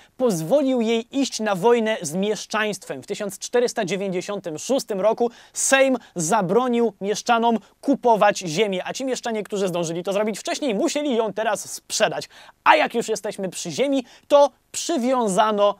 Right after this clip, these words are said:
do niej chłopstwo. Tak, po dość spoko warunkach prawnych panujących w średniowieczu, teraz chłopi nie mogli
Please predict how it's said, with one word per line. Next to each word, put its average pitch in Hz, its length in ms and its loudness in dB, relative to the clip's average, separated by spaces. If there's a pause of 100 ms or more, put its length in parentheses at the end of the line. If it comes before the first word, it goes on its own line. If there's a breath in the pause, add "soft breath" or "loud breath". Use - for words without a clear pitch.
do 156 280 0
niej 196 400 -2
chłopstwo. - 840 0
Tak, 196 240 0
po 220 200 2 (240 loud breath)
dość 240 400 4 (140)
spoko - 880 2
warunkach 214 760 2 (140)
prawnych 190 560 4
panujących 208 560 -2
w - 20 -16
średniowieczu, 180 680 -4 (600 loud breath)
teraz 269 520 6
chłopi 254 460 2
nie 226 160 2
mogli 294 360 2